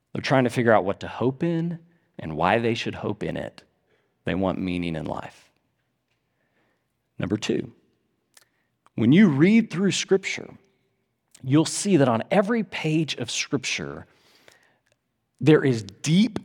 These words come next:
meaning. In every line and every word, there is deep meaning laced and written across every page of Scripture. That's number two. But number three,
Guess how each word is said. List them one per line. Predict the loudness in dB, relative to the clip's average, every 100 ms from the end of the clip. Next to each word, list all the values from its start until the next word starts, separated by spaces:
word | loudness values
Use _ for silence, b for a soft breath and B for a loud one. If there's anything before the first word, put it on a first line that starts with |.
| -4
meaning. | 2 4 6 4 2 -6 -14 -20 _ _ _ _ _ _ _ _ _ 0
In | 4
every | 6 6
line | 8 8 6 6 4
and | 4
every | 2 4
word, | 4 4 4 4 2 2
there | 0 -2
is | -4
deep | -2 -2 0
meaning | 4 6 6 6 4
laced | 4 4 4 2 0
and | 0 0
written | 0
across | -4 -2 -2 -2 0
every | 0 2 0
page | 0 0 2 0
of | -2 -8
Scripture. | -2 -2 -2 0
That's | 0 0
number | 0 -2
two. | -2 -2 0 0 0 B B B
But | 2 4
number | 4 4 2
three, | 0 -2 -2 2 4 4 2 0